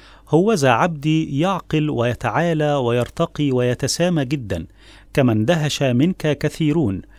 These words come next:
كان منظره كذا مفسداً، أكثر من الرجل وصورته، أكثر من بني آدم. ينضح أمماً كثيرين،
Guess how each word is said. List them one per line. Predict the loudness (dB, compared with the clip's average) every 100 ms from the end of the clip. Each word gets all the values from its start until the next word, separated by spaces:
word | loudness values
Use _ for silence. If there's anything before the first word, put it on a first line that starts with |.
| -20 -8
كان | 0 2 4 4
منظره | 4 2 2 0 0 -2 0
كذا | 0 2 2
مفسداً، | 2 0 0 0 2 -2 -4 -16 -8 -6
أكثر | -2 4 4
من | 6 4
الرجل | 4 2 2 2
وصورته، | 2 0 0 0 0 -2 -10 -12 -20 -20 -14 -8
أكثر | -4 0 0
من | 2 0 2
بني | 2 2 2 0
آدم. | 0 -4 -8 -16 -16 -2
ينضح | 2 4 2 2 2 0 2
أمماً | 2 4 2 2 0
كثيرين، | -2 0 0 0 -4